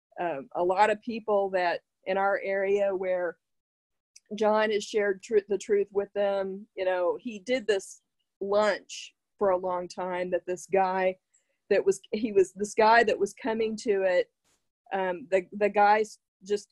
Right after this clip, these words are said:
kinda jokingly started naming it and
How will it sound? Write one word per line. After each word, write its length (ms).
kinda 240
jokingly 1000
started 500
naming 460
it 180
and 120